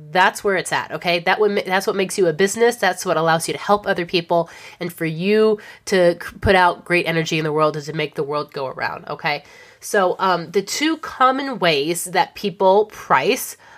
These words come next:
um, especially in the creative services field, are hourly and flat fee, okay? Th-, those are the two basic systems or some kind of combination thereof. I mean, I would even put things like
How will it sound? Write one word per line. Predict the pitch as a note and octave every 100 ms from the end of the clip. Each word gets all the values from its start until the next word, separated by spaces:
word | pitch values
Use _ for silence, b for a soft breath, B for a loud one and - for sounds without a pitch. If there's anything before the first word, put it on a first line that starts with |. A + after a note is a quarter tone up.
| B
um, | F3+ D#3+ D#3
especially | - - E3 F#3+ F3
in | F3
the | D#3+
creative | - E3 E3 D#3+
services | - F3 D#3+ E3 - D3+
field, | - - E3 D#3+ G3+ G#3 -
are | D#3+ D3+ -
hourly | C3+ C#3 F#3+ A#3 F#4+ G#4+ B B B _
and | F#3 F#3 F#3+
flat | - - D3 -
fee, | - C4 C3+ -
okay? | D3+ E3 G#3 - -
Th-, | F3 -
those | F3+ F#3
are | F#3
the | F3
two | - A#3 C4+ C4+ G#3+
basic | G#3+ F#3+ G3+
systems | - F3 - E3+ E3
or | E3+
some | E3 F#3 F3
kind | - E3
of | D3+
combination | - - F#3+ G3 F3+ E3+ F3
thereof. | E3+ D3+ B2 G#2 C#3+
I |
mean, | E3 D#3+
I | E3
would | E3+
even | E3+ F3
put | F3 E3+
things | - F3 E3
like | E3+ E3+